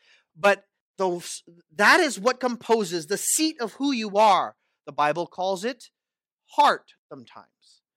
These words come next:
The Bible calls it mind sometimes, right? This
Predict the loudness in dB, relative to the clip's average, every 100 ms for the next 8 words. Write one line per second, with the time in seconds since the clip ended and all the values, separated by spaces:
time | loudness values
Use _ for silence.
0 | _ _ _ -4 -2 0 -2 -2 -2 -2
1 | -8 -4 2 4 4 0 -6 -12 -16 -20
2 | -20 _ _ _ _ _ _ _ _ _
3 | _ -6 -6